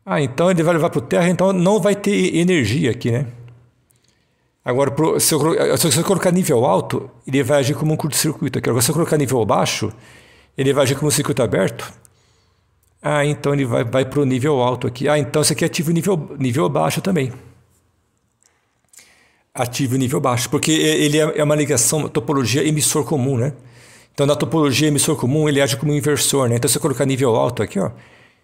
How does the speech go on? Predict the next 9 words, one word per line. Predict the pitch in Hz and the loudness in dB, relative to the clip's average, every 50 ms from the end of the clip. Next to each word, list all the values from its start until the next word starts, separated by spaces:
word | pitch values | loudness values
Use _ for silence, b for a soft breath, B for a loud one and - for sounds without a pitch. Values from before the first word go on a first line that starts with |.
| B B _ | B B _
ele | - 123 127 | -4 -4 -2
vai | 113 120 127 120 | 0 0 -2 -2
colocar, | 123 139 123 127 - 127 127 131 - | 0 -2 -4 -2 -2 -2 -2 0 0
é, | 123 117 113 113 | 0 0 0 0
nível | 117 123 120 123 131 120 | 0 0 0 0 -2 0
baixo | 104 113 117 113 - - | 0 -2 -2 -2 -2 -2
na | 117 | -2
saída | - - - - 117 120 120 - | -2 -2 -2 -2 -2 -2 -4 -4
aqui. | 120 - 113 101 | -4 -6 -8 -10